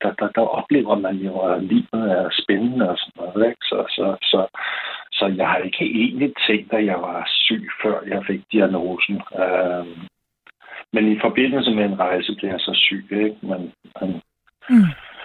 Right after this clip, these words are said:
Speaker 1: øh, og, og, og så blev jeg så først diagnosticeret med en akut psykose i, øh, som syvogtyve-årig, og så to år senere fik jeg et nyt sam-, sammenbrud og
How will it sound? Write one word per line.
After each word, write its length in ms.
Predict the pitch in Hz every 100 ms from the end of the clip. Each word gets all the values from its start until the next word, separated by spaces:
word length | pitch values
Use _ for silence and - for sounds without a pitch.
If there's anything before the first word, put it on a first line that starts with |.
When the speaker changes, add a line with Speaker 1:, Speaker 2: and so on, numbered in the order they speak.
| - - -
Speaker 1:
øh, 480 | 110 104 98 95 95 -
og, 300 | 98 107 -
og, 260 | 101 98 98
og 120 | 104
så 220 | - 113 107
blev 120 | 110
jeg 120 | 98
så 220 | - 98 90 - - - -
først 340 | 110 101 - - - - 107
diagnosticeret 720 | 95 90 82 - - 95 98
med 100 | 98
en 120 | 87 98
akut 320 | 101 - 117
psykose 720 | - - - 117 120 - - 160 - -
i, 120 | 104 95
øh, 240 | 95 98 95
som 240 | - 92 - 113 -
syvogtyve-årig, 920 | - 143 139 - 131 120 113 113 -
og 100 | 98
så 360 | - 113 104 101 -
to 180 | 101 98
år 140 | 95 -
senere 340 | 101 95 98 98
fik 140 | 95
jeg 60 | 95
et 80 |
nyt 160 | 101 95
sam-, 260 | - 95 101
sammenbrud 520 | - 95 95 - 101
og 180 | 92 90